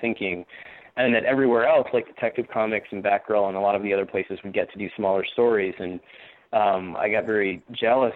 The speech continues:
I think, personally, of, the, of the, the, that opportunity to do these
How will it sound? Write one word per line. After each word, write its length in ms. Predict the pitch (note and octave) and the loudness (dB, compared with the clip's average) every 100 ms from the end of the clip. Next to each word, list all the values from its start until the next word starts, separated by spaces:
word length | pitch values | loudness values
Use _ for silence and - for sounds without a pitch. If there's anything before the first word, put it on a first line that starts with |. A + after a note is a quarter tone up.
| - | -2
I 80 | |
think, 260 | G2 G2 F#2+ - | -4 -4 -8 -6
personally, 640 | - B2+ - G#2+ G2 F#2 - _ - - | -4 -2 -2 -4 -4 -6 -10 _ -8 -4
of, 140 | C#3+ D3+ | -2 -2
the, 120 | - | 0
of 240 | D3+ C#3 | 0 2
the, 120 | C3+ | 0
the, 360 | C3 B2+ C#3 B2+ | -2 -2 -2 0
that 260 | C3 C3+ A#2+ | 2 2 2
opportunity 480 | A#2+ A#2+ - C3+ A#2+ | 0 -2 -4 -2 -2
to 80 | |
do 120 | A2 A#2 | -2 -4
these 140 | A2 | -4